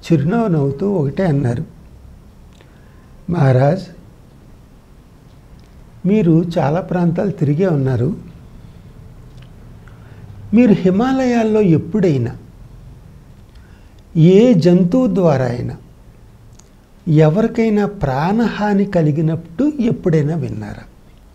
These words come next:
అని అడిగారు. అంటే నేనేం సమాధానం చెప్పలేకపోయాను. ఇటువంటివి కూడా జరిగినట్టు నాకు అనుభవం ఎక్కడా లేదు. అప్పుడు ఆయన అంటారు, "పరమాత్మ ప్రతి ప్రాణికి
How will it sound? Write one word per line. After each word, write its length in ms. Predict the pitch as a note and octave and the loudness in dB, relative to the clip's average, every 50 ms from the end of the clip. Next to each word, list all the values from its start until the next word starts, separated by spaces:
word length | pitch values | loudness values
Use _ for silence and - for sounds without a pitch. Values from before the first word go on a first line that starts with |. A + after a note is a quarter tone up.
| - - - - | -20 -16 -4 -2
అని 160 | G3+ G#3+ G3+ | 0 2 2
అడిగారు. 420 | D#3 A#2+ C3 A2+ A2+ B2 - - - - - - - - - - - - - - - - C4 | 2 0 0 -2 -4 -6 -8 -10 -14 -20 -20 -20 -20 -20 -20 -20 -20 -20 -20 -20 -10 -4 0
అంటే 220 | B3 B3 - D4 B3+ | 0 2 4 4 4
నేనేం 360 | A#3 A3+ G3 F3+ F3+ F3+ F#3+ | 4 4 4 4 2 2 0
సమాధానం 640 | F3+ - E3+ D#3 D3+ D#3 D#3+ - D#3 D#3+ D#3 C#3+ - - C3+ | 0 -2 -2 -2 0 -2 -2 -2 -2 -2 -2 -4 -4 -6 -10
చెప్పలేకపోయాను. 760 | A#2 - - C#3 C3+ C3+ - - - G2+ G#2+ C#3+ - - - - - - - - - | -10 -10 -14 -16 -16 -16 -16 -16 -14 -14 -14 -16 -18 -20 -20 -20 -20 -20 -10 -2 -2
ఇటువంటివి 500 | D#3+ F3 F3 F3 F#3+ F#3 F3 - G3+ F#3 | 0 0 2 2 2 2 2 0 0 0
కూడా 220 | F3 F3 E3+ E3 F3+ | 0 0 0 2 2
జరిగినట్టు 720 | D3+ A2 D3 C#3+ D3 E3+ D#3+ E3 F3 F3+ F#3 E3+ F3+ - | 2 0 0 0 0 0 0 0 -2 -2 -2 -4 -4 -4
నాకు 560 | G#3 G3+ D#3 C#3+ D#3+ D#3+ D#3+ - A#3+ A#3+ A#3+ A#3+ - - - - - - - - - - E3+ | -4 -2 -2 -2 -2 -2 -2 -2 -4 -4 -4 -8 -12 -18 -20 -20 -20 -20 -20 -20 -10 -4 0
అనుభవం 520 | D#3+ D#3 E3 C#3 D#3 F3 E3+ D#3+ D#3+ C#3+ | 2 2 2 2 0 0 0 0 0 -2
ఎక్కడా 300 | C#3 - - D3 D3 D3 | -4 -4 -2 -2 0 0
లేదు. 340 | B2+ A#2 B2 C3+ B2+ A#2+ - - - - - - - - - - - F3 | 0 0 0 -2 -2 -4 -8 -12 -16 -20 -20 -20 -20 -20 -20 -8 -6 -4
అప్పుడు 260 | D#3+ F3+ - D3 D3 | -4 -2 -2 -2 0
ఆయన 220 | D3 C#3 C#3 C3+ | 0 0 0 0
అంటారు, 580 | C3 C3 C3 A#2 - D3+ C#3+ C#3+ F3 A#3+ C4 A#3+ A#3+ C#3+ C3 - - - - - - - - - - - - - - - - - - - | 0 -2 -2 -2 0 0 0 2 0 0 -2 -4 -8 -12 -16 -20 -20 -20 -20 -20 -20 -20 -20 -20 -20 -20 -20 -20 -20 -20 -20 -14 -2 0
"పరమాత్మ 920 | D#3+ D#3 E3+ G3+ A3+ B3+ C#4 C#4 C#4 C#4 - - G#3 E3 B2+ B2 D3 G#3+ A#3+ - - - - - - - - - - - - - - - - - - - - | 2 2 4 4 4 4 4 2 0 -2 -2 0 2 2 2 2 0 -2 -6 -10 -14 -18 -20 -20 -20 -20 -20 -20 -20 -20 -20 -20 -20 -20 -20 -20 -20 -4 0
ప్రతి 420 | - D#3+ D#3 - - - C#4 C#4+ C#4 | 2 2 2 2 2 4 4 4 4
ప్రాణికి 920 | - - - F#3 E3+ D#3 D3+ D3 D3+ D3+ C3+ - - F3 A#3 - - | 2 0 0 0 2 2 2 2 2 2 0 0 -2 -2 -2 -2 -4